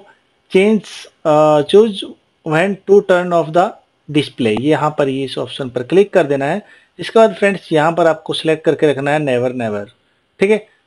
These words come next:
उसके बाद आपको क्या करना है, चेंज एडवांस पावर सेटिंग्स पर क्लिक कर देना है।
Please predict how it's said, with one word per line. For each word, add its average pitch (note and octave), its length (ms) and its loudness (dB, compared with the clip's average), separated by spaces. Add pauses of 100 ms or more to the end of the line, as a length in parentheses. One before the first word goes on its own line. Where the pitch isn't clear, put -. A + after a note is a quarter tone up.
(120)
उसके E3+ 260 0
बाद G3+ 140 4
आपको F3+ 220 -2
क्या F3 140 2
करना D#3 260 0
है, E3 100 0
चेंज E3+ 300 0
एडवांस D#3+ 600 0 (140)
पावर D3 280 4
सेटिंग्स C#3+ 440 -4
पर - 160 -10
क्लिक B2+ 340 -6
कर A2+ 100 -4
देना G#2 220 -12
है। A2 180 -18